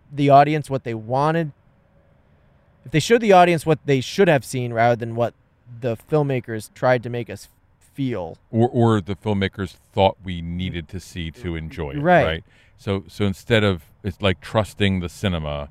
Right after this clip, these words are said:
Speaker 1: Mm-hmm.
Speaker 2: instead of pandering to the audience's
Speaker 1: Trust the audience to be
Speaker 2: response,
Speaker 1: able to
Speaker 2: right.
Speaker 1: do it. The audience is smart. The audience is smart. We are all versed in cinema. We've watched, we literally, all we do is watch videos.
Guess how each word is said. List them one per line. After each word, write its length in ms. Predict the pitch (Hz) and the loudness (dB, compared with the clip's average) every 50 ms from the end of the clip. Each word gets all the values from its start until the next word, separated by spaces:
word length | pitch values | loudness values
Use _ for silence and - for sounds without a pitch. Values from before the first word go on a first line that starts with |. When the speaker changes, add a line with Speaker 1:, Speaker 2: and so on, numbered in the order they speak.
| - | -12
Speaker 1:
Mm-hmm. 260 | 147 151 160 185 185 170 - | -10 -10 -10 -10 -10 -10 -6
Speaker 2:
instead 480 | 98 95 92 - - - 107 98 87 | -4 -4 -4 -6 -8 -2 -2 0 0
of 260 | 90 87 82 73 _ - | 0 -2 -4 -6 _ -8
pandering 440 | - 98 90 85 80 87 85 82 80 | -6 -6 -6 -4 -4 -6 -6 -6 -8
to 140 | - - 82 | -12 -14 -12
the 140 | 82 80 82 | -10 -10 -6
audience's 840 | 80 78 80 80 82 80 80 80 - - 80 76 76 - - - - | -4 -4 -4 -4 -4 -8 -12 -14 -14 -14 -14 -14 -14 -16 -18 -20 -10
Speaker 1:
Trust 360 | - 147 139 139 - - - | 0 2 2 2 2 -2 -4
the 100 | 147 143 | 2 4
audience 480 | 139 143 143 147 147 131 123 95 87 | 6 6 6 4 0 -2 -2 -4 -8
to 60 | - 127 | -8 -6
be 100 | 120 127 | -6 -4
Speaker 2:
response, 160 | 123 123 135 | -2 -2 -2
Speaker 1:
able 160 | 131 135 135 | -2 -4 -6
to 120 | - - - | -8 -8 -10
Speaker 2:
right. 100 | 80 85 | -6 -4
Speaker 1:
do 100 | 131 127 | -4 -4
it. 60 | 117 | -4
The 80 | - - | -6 -6
audience 460 | - 127 139 147 156 160 156 147 - | 0 2 2 2 2 0 -4 -6 -8
is 100 | 143 127 | -10 -10
smart. 380 | - - 131 127 120 104 95 _ _ _ _ _ _ _ _ _ _ _ - | -10 -8 -6 -6 -6 -6 -10 _ _ _ _ _ _ _ _ _ _ _ -18
The 100 | 120 117 | -10 -4
audience 380 | 123 135 139 147 151 143 - | -4 -2 -2 -2 -4 -6 -8
is 100 | 147 131 | -10 -12
smart. 300 | - - 139 135 131 113 | -10 -8 -6 -6 -6 -6
We 160 | 120 135 135 | -6 -4 -4
are 120 | 135 127 123 | -2 -4 -4
all 240 | - 131 131 143 139 | -2 -2 -2 -2 -2
versed 420 | 117 127 127 131 127 - - - | -4 -4 -4 -4 -4 -6 -10 -12
in 260 | 123 120 117 117 113 - _ _ _ _ _ _ _ _ _ _ _ _ _ _ _ | -10 -10 -8 -10 -12 -14 _ _ _ _ _ _ _ _ _ _ _ _ _ _ _
cinema. 420 | - - - 143 131 101 - - _ _ - | -14 -6 -4 -4 -4 -4 -8 -16 _ _ -4
We've 220 | 135 143 151 131 | -2 -2 -2 -2
watched, 380 | 127 135 147 151 139 - - 127 | 2 4 4 4 4 0 -12 -12
we 220 | 123 139 139 135 | -8 -8 -8 -6
literally, 440 | 131 139 139 160 180 180 175 156 135 | -4 -4 -2 0 2 2 2 2 0
all 300 | - 135 135 143 151 147 | 0 0 0 0 0 0
we 120 | 151 143 | -4 -4
do 260 | 131 131 139 135 123 123 | -4 -4 -6 -6 -4 -6
is 120 | 110 104 | -8 -10
watch 300 | 107 110 110 110 - 113 | -10 -10 -10 -10 -12 -14
videos. 520 | 110 110 101 95 92 85 87 - - _ | -14 -14 -14 -14 -16 -18 -20 -20 -20 _